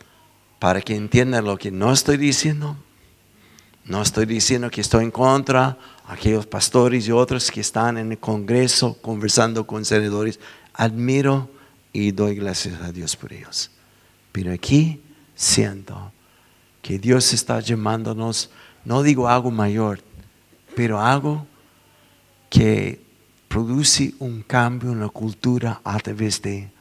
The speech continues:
modelar. ¿Ok?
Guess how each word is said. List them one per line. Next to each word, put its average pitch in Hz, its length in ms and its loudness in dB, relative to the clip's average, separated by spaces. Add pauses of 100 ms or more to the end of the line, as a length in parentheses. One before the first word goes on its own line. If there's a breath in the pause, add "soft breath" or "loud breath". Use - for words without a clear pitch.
(200)
modelar. 90 640 -8 (3500)
¿Ok? 127 220 -18